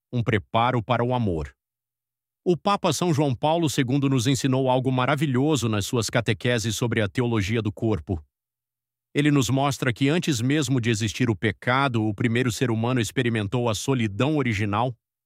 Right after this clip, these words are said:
E atenção, essa solidão não foi um castigo. Foi o momento em que o ser humano tomou consciência de si mesmo,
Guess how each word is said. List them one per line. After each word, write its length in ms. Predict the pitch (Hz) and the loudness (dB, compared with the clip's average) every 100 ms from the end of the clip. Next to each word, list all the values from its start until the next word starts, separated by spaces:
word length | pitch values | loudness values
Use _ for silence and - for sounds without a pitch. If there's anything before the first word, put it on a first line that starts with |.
| _ | _
E 120 | 120 113 | 0 0
atenção, 600 | 90 104 85 123 143 123 _ _ _ - | 2 -2 -2 -2 -2 -2 _ _ _ -6
essa 220 | 123 - | -4 -2
solidão 460 | 113 139 120 107 120 | 0 2 2 0 0
não 180 | 123 147 | 0 0
foi 200 | - 113 | 0 0
um 100 | 101 | 0
castigo. 640 | 101 - - 143 123 87 _ _ _ _ _ _ _ _ - | -2 -4 0 0 0 -4 _ _ _ _ _ _ _ _ -4
Foi 160 | 160 151 | 2 2
o 80 | |
momento 460 | 139 131 127 151 147 | 4 2 2 2 0
em 80 | 131 | 0
que 140 | 139 | 0
o 80 | 123 | 0
ser 240 | - 147 | 0 2
humano 320 | 135 127 139 123 | 2 2 0 0
tomou 320 | 131 123 123 | 0 0 -2
consciência 640 | 135 120 - 135 165 151 | -2 -2 0 0 0 0
de 140 | 123 104 | -2 -2
si 180 | - 131 | -2 0
mesmo, 500 | 120 165 143 110 | 2 0 0 -4